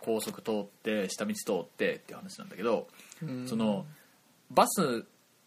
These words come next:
Speaker 1: の中で、やっぱり移動時間が二時間から三時間かかるわけじゃん。やっぱり高速使うといえど。
Speaker 2: うん。
Speaker 1: で、そのバスの中で、も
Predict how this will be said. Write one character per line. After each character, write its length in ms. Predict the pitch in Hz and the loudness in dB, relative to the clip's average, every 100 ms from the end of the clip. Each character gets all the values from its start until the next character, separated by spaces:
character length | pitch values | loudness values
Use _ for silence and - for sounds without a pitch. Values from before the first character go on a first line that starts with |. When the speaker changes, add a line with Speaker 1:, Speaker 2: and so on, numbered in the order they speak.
| - | -4
Speaker 1:
の 140 | 123 | 0
中 280 | 117 113 98 | 2 0 -2
で、 320 | 95 117 92 | 0 0 2
や 80 | 95 | 0
っ 40 | |
ぱ 100 | - | 2
り 340 | 101 92 69 - - _ - | 0 0 -8 -14 -20 _ -4
移 80 | 127 | 2
動 140 | 143 | 4
時 120 | 147 | 4
間 180 | 135 113 | 2 2
が 320 | 104 95 87 95 | 2 0 -2 -2
二 140 | 104 | -4
時 180 | 107 104 | -4 -4
間 260 | 104 98 | 0 0
か 120 | 95 87 | 0 -4
ら 80 | |
三 280 | 90 101 104 | -4 -4 -4
時 120 | 107 | -2
間 160 | 110 95 | -2 -4
か 100 | 90 | -4
か 80 | 87 | -10
る 60 | |
わ 60 | 78 | -10
け 60 | - | -12
じ 80 | |
ゃ 40 | - | -18
ん。 60 | - | -12
や 80 | 90 | -12
っ 40 | |
ぱ 100 | - | -12
り 60 | - | -14
高 160 | - 98 | -8 -6
速 180 | - | -6
使 180 | 92 - | -8 -6
う 80 | 82 | -8
と 80 | - | -8
い 20 | |
え 20 | 95 92 | -10 -10
ど。 80 | - - - 139 | -10 -18 -16 -12
Speaker 2:
う 20 | |
ん。 300 | 123 113 110 | -10 -6 6
Speaker 1:
で、 280 | 156 92 - - - _ | 6 6 -2 -20 -20 _
そ 180 | - 170 | 2 4
の 640 | 202 208 202 196 190 185 | 6 8 8 6 6 6
バ 100 | 202 | 6
ス 140 | 226 175 | 6 4
の 100 | 113 | 4
中 320 | 107 107 87 | 2 0 -4
で、 420 | - 156 107 - - _ _ - | 6 6 6 2 -10 _ _ -6
も 480 | 170 180 107 - | 4 6 6 2